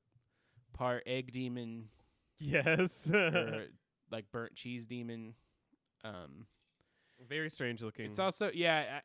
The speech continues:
Speaker 1: I, I,
Speaker 2: And
Speaker 1: like
Speaker 2: he's, like, the bottom row of his teeth is, like, sharp.
Speaker 1: Yeah, it's 'cause it's, like, it's replaced his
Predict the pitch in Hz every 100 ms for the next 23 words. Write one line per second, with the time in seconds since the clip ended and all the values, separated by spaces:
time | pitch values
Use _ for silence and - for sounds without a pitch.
0 | - 160 151 156 214 190 190 143 147 165
1 | 143 143 160 160 165 156 156 - - 143
2 | 151 147 135 135 120 - - 123 131 -
3 | - - 135 139 127 120 - - 123 123
4 | 143 127 127 123 - 127 - 127 123 -
5 | 127 113